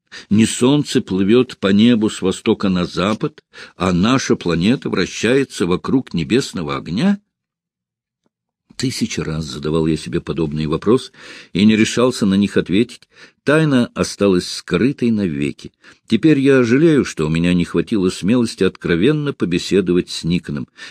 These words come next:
Теперь уже никто не ответит на мои недоуменные вопросы. Астроном давно лежит на Трапезунском кладбище под высокими кипарисами.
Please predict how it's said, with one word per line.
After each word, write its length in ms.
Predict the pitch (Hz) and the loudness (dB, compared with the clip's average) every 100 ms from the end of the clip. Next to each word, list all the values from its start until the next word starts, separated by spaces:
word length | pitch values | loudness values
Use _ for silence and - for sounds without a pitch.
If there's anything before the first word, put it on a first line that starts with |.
| - | -8
Теперь 240 | 87 143 | 0 2
уже 180 | 139 147 | 4 4
никто 380 | 151 - - 156 | 2 0 2 2
не 100 | 156 | 2
ответит 580 | 143 110 135 135 135 - | -2 0 -2 0 -6 0
на 80 | |
мои 340 | 98 107 110 107 - _ | 2 4 2 0 -12 _
недоуменные 800 | - 85 107 104 113 110 110 104 | -6 2 4 4 4 4 4 4
вопросы. 600 | 98 92 - 110 127 - - _ - | 2 0 2 2 0 -6 -16 _ -8
Астроном 600 | 78 - 92 104 160 131 | -8 -4 0 2 2 0
давно 280 | 76 73 76 | -4 -4 -4
лежит 440 | 71 78 85 - | -6 -4 -6 -4
на 120 | 78 | -10
Трапезунском 920 | - 76 - 71 78 95 85 - 76 | -8 -10 -10 -12 -4 -4 -4 -8 -10
кладбище 680 | - - 90 87 76 - - | -10 -6 -6 -4 -8 -10 -14
под 280 | - - - | -12 -12 -12
высокими 500 | 71 - 78 - 65 | -14 -8 -8 -8 -16
кипарисами. 760 | - - - 98 127 - 107 | -14 -14 -8 -6 -6 -6 -14